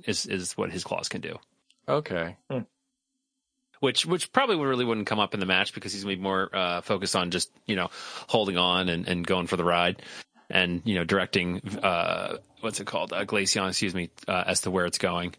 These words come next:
Speaker 3: Yeah, I think the only thing I got for, for this,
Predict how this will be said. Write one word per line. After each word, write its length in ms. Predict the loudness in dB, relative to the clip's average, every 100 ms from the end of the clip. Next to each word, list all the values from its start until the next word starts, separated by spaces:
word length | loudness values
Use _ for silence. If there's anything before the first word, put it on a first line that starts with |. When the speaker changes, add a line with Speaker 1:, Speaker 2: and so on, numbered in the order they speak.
| _ _ _ _ _ _ _ _ _ _ _ _ 0
Speaker 3:
Yeah, 260 | 2 2 2
I 160 | 2
think 200 | 2 2
the 60 | 2
only 140 | 2
thing 160 | 2 2
I 80 | 4
got 260 | 4 2
for, 380 | 2 2 2 2
for 240 | 2 2
this, 500 | 4 4 4 2 2